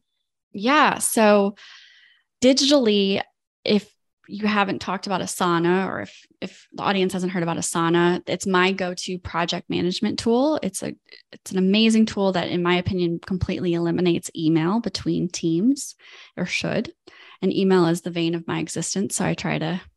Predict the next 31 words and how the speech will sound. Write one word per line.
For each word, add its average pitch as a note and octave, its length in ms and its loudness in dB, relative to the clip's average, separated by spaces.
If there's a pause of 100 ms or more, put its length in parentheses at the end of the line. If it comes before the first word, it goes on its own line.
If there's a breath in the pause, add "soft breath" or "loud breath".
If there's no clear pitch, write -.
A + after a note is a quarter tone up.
(120)
get - 120 -6
rid F#3 120 -4
of F3+ 80 -4
that E3 140 -2
at E3 120 -4
every E3 360 -4 (680)
point G#3 300 0
possible. A3+ 580 -2 (440 loud breath)
Um, G3 200 2
it's - 120 -2
a A3+ 60 2
free A3 280 0
tool G3+ 400 2
that F3+ 280 0 (340 loud breath)
essentially A3 640 2
allows F3+ 320 0
you F3+ 120 -6
to E3+ 320 -4
create E3 520 -4
projects E3 640 0
and - 340 -4
have F3 220 -8
tasks - 400 -4
within F3 240 -2
those F#3+ 180 0
projects F#3 440 -4
with F3 120 -8
due G3 160 -2
dates F#3+ 320 -2
and F3 160 -4
ownership, D#3+ 520 -2